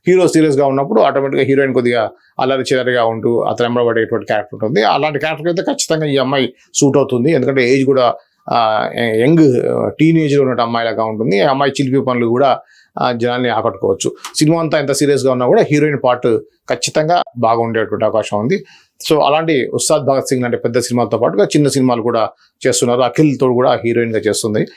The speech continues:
అన్నపూర్ణ స్టూడియోస్ వాళ్ళు చేసేటువంటి లెనిన్ అనే సినిమాలో హీరోయిన్గా శ్రీలీల ఉన్నారు. ఏదేమైనా కూడా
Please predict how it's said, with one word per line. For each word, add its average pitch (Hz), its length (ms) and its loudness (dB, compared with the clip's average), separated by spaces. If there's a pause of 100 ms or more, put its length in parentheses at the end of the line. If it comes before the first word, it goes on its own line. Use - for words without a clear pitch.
(180)
అన్నపూర్ణ 120 440 -2
స్టూడియోస్ 117 420 0
వాళ్ళు 110 200 2
చేసేటువంటి 110 480 0
లెనిన్ 147 340 2 (320)
అనే 120 160 -2
సినిమాలో 123 540 0 (260)
హీరోయిన్గా 127 680 2
శ్రీలీల 120 300 0
ఉన్నారు. 101 360 -2 (240)
ఏదేమైనా 180 440 2
కూడా 196 160 2